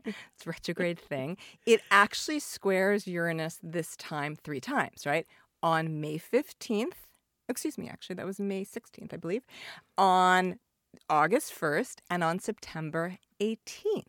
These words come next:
Speaker 2: So, and this Mars-Uranus square was also very connected to the lunar eclipse that
Speaker 1: Yes.
Speaker 2: happened on July twenty-seventh.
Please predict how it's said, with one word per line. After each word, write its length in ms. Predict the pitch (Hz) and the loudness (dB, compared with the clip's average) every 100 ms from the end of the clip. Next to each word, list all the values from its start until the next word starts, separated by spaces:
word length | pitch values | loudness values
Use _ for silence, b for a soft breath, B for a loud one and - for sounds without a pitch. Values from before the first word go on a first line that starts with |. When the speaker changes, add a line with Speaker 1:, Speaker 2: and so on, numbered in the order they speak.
| _ - _ B B B | _ -20 _ B B B
Speaker 2:
So, 280 | - - 208 | 2 6 8
and 200 | - 233 | 6 4
this 180 | 349 - | 2 2
Mars-Uranus 1300 | 233 226 233 240 240 240 233 208 220 277 285 254 226 | 4 6 8 8 8 6 4 2 2 4 4 4 0
square 540 | - - - 196 185 185 | -4 -8 0 4 4 4
was 140 | 175 | 0
also 240 | 165 - | -2 -2
very 240 | 180 175 175 | -2 0 -2
connected 500 | - 185 160 - 185 | -4 -6 -4 -4 -4
to 120 | 190 | -4
the 100 | 175 | -4
lunar 320 | 165 160 160 | -4 -4 -2
eclipse 580 | 156 - - 160 220 - | -4 -6 -4 -2 -2 -4
that 160 | 180 175 | 0 0
Speaker 1:
Yes. 140 | 143 | 2
Speaker 2:
happened 340 | 165 - 175 | 0 -2 -4
on 240 | - 160 165 | -2 -4 -4
July 280 | 170 156 151 | -4 -4 -4
twenty-seventh. 840 | - 170 160 - 302 302 233 196 | -6 -8 -8 -2 2 2 2 -2